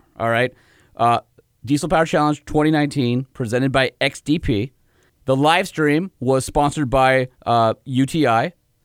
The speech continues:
K C Highlights, Fury Tires,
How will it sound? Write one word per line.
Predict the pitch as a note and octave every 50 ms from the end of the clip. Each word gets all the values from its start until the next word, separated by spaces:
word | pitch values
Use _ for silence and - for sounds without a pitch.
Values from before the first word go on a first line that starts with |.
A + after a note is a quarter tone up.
| _ _ _ _ _ _ _ _ _ _ _ _ _ _ _ _ _ _ _
K | - - F3+ F3+
C | F#3 - - G3
Highlights, | F3 E3 E3 E3 E3 E3 E3 E3 E3 E3+ - -
Fury | - - - D3+ D#3 E3+ F#3 F#3+
Tires, | - - E3+ D3 C#3+ C#3+ C#3 C3+ C3+ C#3 - -